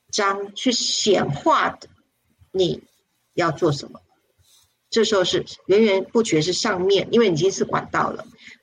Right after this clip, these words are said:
我-，更高的神圣意志透过你这个管道去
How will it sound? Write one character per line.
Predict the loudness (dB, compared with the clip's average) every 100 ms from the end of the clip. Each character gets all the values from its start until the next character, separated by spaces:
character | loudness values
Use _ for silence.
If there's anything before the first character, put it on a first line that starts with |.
| _
我-， | -4 -4 -12 -18 _ _ _ _
更 | 0 2 2
高 | 2 2
的 | 2 0 -2 -6
神 | -2 0 2
圣 | 2
意 | 2 2
志 | 0 0 -2
透 | 0 2 2
过 | 4 2
你 | 2 0
这 | 0
个 | 0
管 | 0 -4 -2
道 | -4 -4 -12 _ _
去 | -2 -2